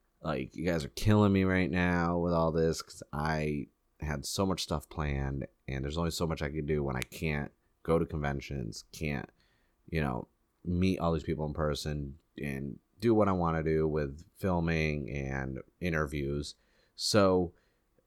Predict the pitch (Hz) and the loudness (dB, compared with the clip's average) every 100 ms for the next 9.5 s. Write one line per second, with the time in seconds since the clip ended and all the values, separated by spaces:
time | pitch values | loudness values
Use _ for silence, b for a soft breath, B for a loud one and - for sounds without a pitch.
0 | _ _ 62 60 64 65 64 117 110 104 | _ _ 0 0 -2 -6 -2 6 8 8
1 | 104 104 95 104 - 95 92 90 71 78 | 8 6 4 4 4 4 4 4 2 0
2 | 73 80 82 80 73 82 95 92 90 90 | 0 0 2 0 -2 2 4 4 4 2
3 | 80 71 76 76 71 76 71 71 - 78 | 0 0 0 0 -2 -2 0 -2 -4 -4
4 | 76 76 - 117 113 113 113 107 82 87 | -2 -2 0 2 4 4 4 4 0 0
5 | 85 78 76 87 82 - 82 76 73 69 | 2 2 2 2 0 2 0 0 -2 -2
6 | - 92 95 101 98 92 92 - 87 90 | -4 0 2 4 2 2 2 0 -2 0
7 | 87 82 - 82 80 82 80 80 76 73 | 0 0 -2 0 0 0 -2 -2 -2 -4
8 | 80 80 - 67 67 - - 82 82 98 | -2 -4 -4 -8 -8 -8 -4 -2 0 0
9 | 87 92 85 80 73 | 0 0 0 0 -4